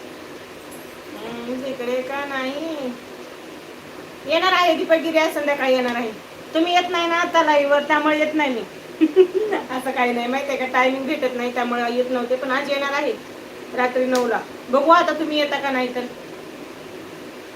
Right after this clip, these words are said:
जरा काम असलं की मग येणं होत नाही, त्यामुळे, आणि आता थोडासा टाइम होता, तर म्हणलं, चला, अगोदर स्वामिनीवर करावं, कारण की, अं, बरेच दिवस झालं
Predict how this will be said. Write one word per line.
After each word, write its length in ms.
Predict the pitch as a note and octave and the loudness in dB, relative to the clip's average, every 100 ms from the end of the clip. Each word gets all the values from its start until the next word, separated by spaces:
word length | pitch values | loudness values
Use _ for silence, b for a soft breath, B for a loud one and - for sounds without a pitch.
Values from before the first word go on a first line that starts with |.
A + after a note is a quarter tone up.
| - - - - - - - - - - - - - - - - - - - - - - B3 | -16 -16 -16 -16 -16 -16 -16 -16 -16 -16 -16 -18 -18 -16 -16 -16 -16 -16 -16 -16 -14 -10 0
जरा 220 | C4 C#4+ | 0 2
काम 280 | C#4 C#4+ C#4+ | 2 2 2
असलं 300 | D4 D4 C#4+ | 0 0 -2
की 80 | |
मग 140 | C#4 C#4 | -2 -4
येणं 260 | C#4+ C#4+ | -2 0
होत 260 | D4+ D#4+ B3+ | 2 0 0
नाही, 280 | C4 A#3+ A#3 | -4 -4 -2
त्यामुळे, 280 | B3+ B3 B3 | -2 0 0
आणि 260 | B3 B3 | 0 0
आता 240 | B3 B3 C4 | -2 -2 -4
थोडासा 360 | C#4 B3+ C4 | -2 -2 -2
टाइम 280 | C4 B3+ C4 | -2 0 0
होता, 320 | D#4 C#4 A#3+ | 0 0 -2
तर 100 | A#3+ | -2
म्हणलं, 240 | B3 B3 B3 | -4 -4 -2
चला, 220 | C4 B3 | -2 0
अगोदर 340 | A#3+ A#3 A#3+ | -2 -2 -4
स्वामिनीवर 580 | B3 A#3+ A#3+ A#3 A#3 A3+ | -2 -2 -2 -4 -2 -2
करावं, 320 | - A3+ A3 | -2 0 0
कारण 260 | A3 A3 A3 | -2 -4 -4
की, 180 | G#3+ G#3+ | -4 -2
अं, 260 | G3+ G3+ | -2 -4
बरेच 240 | A3 A3 G#3+ | -4 -4 -4
दिवस 220 | A3 G#3+ | -6 -6
झालं 460 | B3 A3+ G#3 G#3 | -6 -6 -6 -8